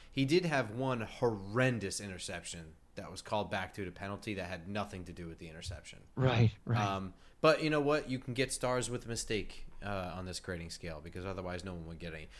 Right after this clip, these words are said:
Speaker 1: He also had eleven rushes for a hundred and seven yards and a touchdown. Um,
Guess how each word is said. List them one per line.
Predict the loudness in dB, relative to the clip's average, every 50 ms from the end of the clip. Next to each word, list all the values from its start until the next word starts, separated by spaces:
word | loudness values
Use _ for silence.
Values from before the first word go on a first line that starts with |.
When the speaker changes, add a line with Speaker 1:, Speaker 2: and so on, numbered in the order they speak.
| -18 -2 2
Speaker 1:
He | 2
also | 4 4 2 2
had | 2 2
eleven | 4 4 4 4 4 4 2
rushes | 2 0 0 -2 -4 -6 -6
for | -4 -2 -2
a | -2
hundred | -2 -2 -4 -4
and | -4 -4
seven | -4 -4 -2 -2 -4 -4
yards | -4 -4 -4 -4 -4 -6 -8 -10 -8
and | -6 -6 -4 -6 -6 -8
a | -8 -8 -8 -8 -10
touchdown. | -8 -8 -8 -6 -6 -6 -6 -6 -6 -8 -10 -12 -14 -16 -16 -16 -16 -18 -18 -18 -18 -20 -20 -20 -20 -16 -10
Um, | -8 -6 -4 -4 -4 -4 -6 -8